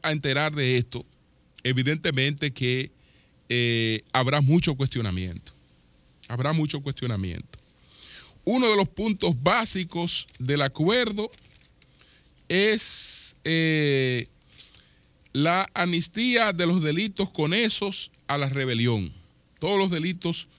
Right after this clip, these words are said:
conexos a la reli-, a, a, a la rebelión hay una amnistía.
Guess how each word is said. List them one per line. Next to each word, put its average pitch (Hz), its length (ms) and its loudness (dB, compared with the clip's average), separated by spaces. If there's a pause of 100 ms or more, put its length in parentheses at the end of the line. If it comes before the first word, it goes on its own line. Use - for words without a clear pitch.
conexos 175 500 0
a 156 80 0
la 147 140 -2
reli-, 139 400 -4
a, 135 280 -2
a, 131 420 -4
a 135 40 -2
la 135 100 -2
rebelión 170 680 -2 (640)
hay 165 180 2
una 165 160 0
amnistía. 131 600 0